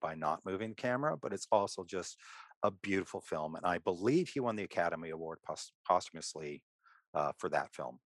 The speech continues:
for best cinematography, 'cause he died shortly after they made it. Beautiful film.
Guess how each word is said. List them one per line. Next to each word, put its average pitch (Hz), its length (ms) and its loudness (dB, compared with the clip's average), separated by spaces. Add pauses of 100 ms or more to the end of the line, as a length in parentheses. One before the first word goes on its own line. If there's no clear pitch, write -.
(200)
for 78 120 -4
best 69 260 -4
cinematography, 69 680 -10 (340)
'cause 82 120 -8
he 80 80 -6
died 69 240 -2
shortly 65 260 -8
after - 220 -10
they - 100 -14
made 67 220 -8
it. - 120 -12 (300)
Beautiful 98 360 2
film. 65 280 -10